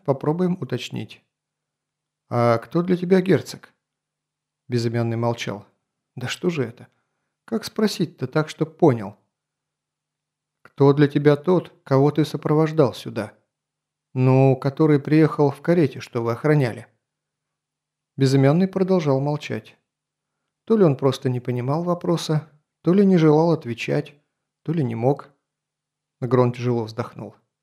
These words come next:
«Получил информацию, нечего сказать». Ладно, попробуем выяснить что-нибудь о пределах своей власти над этими флегматичными парнями.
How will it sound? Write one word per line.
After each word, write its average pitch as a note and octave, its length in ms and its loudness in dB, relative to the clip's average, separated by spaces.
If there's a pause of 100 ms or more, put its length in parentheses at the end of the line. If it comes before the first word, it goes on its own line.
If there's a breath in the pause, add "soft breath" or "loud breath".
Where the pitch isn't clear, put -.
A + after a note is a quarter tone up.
(640)
«Получил C3 480 0
информацию, A#2 680 -6 (140)
нечего C3+ 340 0
сказать». A#2 520 -12 (1160)
Ладно, F3 600 2
попробуем G3 520 4
выяснить G3 400 2
что-нибудь F#3 640 0
о D3 80 -4
пределах D3 580 2
своей C#3+ 300 2
власти B2 420 0
над D3 220 0
этими C#3 460 0
флегматичными D#3+ 800 -2
парнями. B2 560 -2